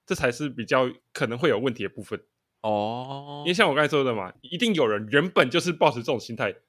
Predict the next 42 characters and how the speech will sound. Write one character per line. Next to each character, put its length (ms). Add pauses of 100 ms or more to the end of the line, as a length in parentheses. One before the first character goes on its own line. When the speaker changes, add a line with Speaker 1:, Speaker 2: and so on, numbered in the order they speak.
(280)
Speaker 1:
那 140
这 100
种 220
人 240
也 100
改 220
不 60
了， 260 (200)
社 200
会 100
上 160
也 80
一 80
直 120
存 200
在。 220 (340)
Speaker 2:
对。 240
Speaker 1:
这， 80
这 200
就 140
没 140
什 100
么 80
问 140
题。 220 (320)
Speaker 2:
诶， 100
但 140
你 80
怎 120
么 60
会 80
觉 180
得 200 (240)
可 120
能 80
会 140
把 240
想 240
努 140
力 120
的 120
人 260